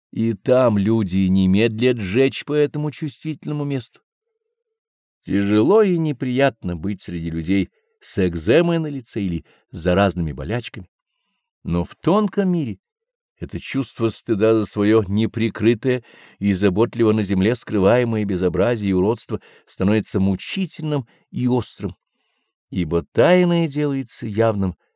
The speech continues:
во всей своей отвратительности. Потому сознательное служение красоте в духе своём, незримыми оболочками своими, становится неизбежным для того, кто понимает основы.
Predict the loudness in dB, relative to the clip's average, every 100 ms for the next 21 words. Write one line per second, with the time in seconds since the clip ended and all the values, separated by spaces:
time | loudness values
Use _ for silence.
0 | _ _ -4 -4 -2 -2 -2 -2 -2 -2
1 | -4 -8 -12 -12 -14 -12 -12 -16 -20 _
2 | _ _ _ _ _ _ _ _ _ -6
3 | 0 2 2 2 2 4 2 2 2 0
4 | 0 0 -2 -4 -4 0 0 0 -2 -6
5 | -4 -6 -4 -2 -2 -4 -6 0 0 -2
6 | -6 -4 0 0 0 -6 _ _ 2 4
7 | 4 2 2 4 4 4 4 4 2 0
8 | -2 -2 -2 -2 0 0 -2 _ _ _
9 | _ _ _ _ -6 -2 -2 -2 0 2
10 | 2 0 0 2 2 0 -4 -4 -4 0
11 | -2 0 -2 0 2 2 2 2 -2 -8
12 | -6 -6 -6